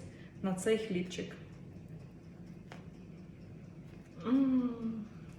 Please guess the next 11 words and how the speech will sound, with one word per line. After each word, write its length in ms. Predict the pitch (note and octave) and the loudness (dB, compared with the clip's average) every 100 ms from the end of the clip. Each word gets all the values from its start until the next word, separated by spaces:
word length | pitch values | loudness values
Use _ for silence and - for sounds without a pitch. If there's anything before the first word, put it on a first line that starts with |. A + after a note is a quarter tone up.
| - - - | -12 -12 0
легесенький, 920 | B3 C#4 C#4+ D4 C4+ - F#3 F3+ G3 G3+ | 8 12 12 12 10 8 4 6 6 8
як 280 | C#4 C4+ | 8 6
пушинка. 720 | - C4+ - G3+ E3 F3+ E3+ - - - - - - - - - - - - - - - - - - - - - - - - - - - - - - | 4 6 8 8 8 4 0 0 -8 -12 -12 -14 -14 -14 -14 -12 -14 -14 -14 -12 -12 -12 -10 -10 -12 -14 -14 -14 -14 -14 -12 -12 -12 -12 -12 -12 -4
Хрусткий, 960 | - D4 D#4 - - C4 F3+ D#3+ - - - - | 8 10 10 4 6 10 10 8 0 -8 -6 8
ароматний, 760 | D4 D#4+ D4 B3+ F3 F3+ F#3+ | 12 12 12 10 8 4 4
рум'яний, 520 | A#3+ D#4+ D4 A3 F3+ F3+ | 8 10 10 10 8 8
погляньте. 540 | C4+ C4 G3+ F3 - - - - | 10 10 8 6 2 -2 -4 8
І 200 | D#4+ F#4 | 12 12
до 160 | A#3+ | 12
того 400 | - D#4 E4 B3 | 8 10 10 10
ж 140 | G#3+ | 6